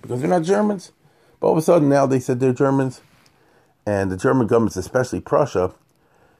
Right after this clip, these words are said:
basically said, "If you want any rights, you gotta change the way you dress, and you gotta change the way you talk, and you gotta write in German and not in Hebrew." And, uh, you know, notice they demanded all kind of reforms from them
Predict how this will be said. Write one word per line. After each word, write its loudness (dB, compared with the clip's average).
basically 0
said, 2
"If -6
you 0
want 2
any 0
rights, 0
you -8
gotta -2
change -6
the -4
way 0
you 0
dress, 2
and -8
you -8
gotta -2
change -8
the -8
way -4
you -6
talk, 0
and -8
you -10
gotta -2
write -2
in -6
German 0
and -2
not -2
in -4
Hebrew." 2
And, -2
uh, -2
you -2
know, -2
notice 0
they 0
demanded 0
all 2
kind -6
of -4
reforms -4
from -2
them 0